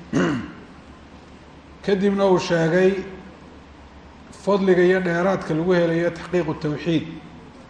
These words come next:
Waxaa munaasib noqotay an yadkura maa yuujibu alkhawfa min diddihi wa huwa shirk. Inuu sheego tawxiidka qiimaha leh,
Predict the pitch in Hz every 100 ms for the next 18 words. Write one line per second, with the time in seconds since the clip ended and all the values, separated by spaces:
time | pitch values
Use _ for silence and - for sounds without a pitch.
0 | - - - - - - - - - -
1 | - 156 175 185 220 220 190 185 180 185
2 | 196 196 202 214 - 180 170 165 - -
3 | - 151 185 190 220 175 180 170 - 190
4 | 185 165 165 156 190 160 202 190 170 165
5 | - 175 - - - - - - - -
6 | - - - - - - - - - -
7 | - 202 233 196 190 190 208 - 190 214
8 | 202 180 165 170 175 196 185 180 180 185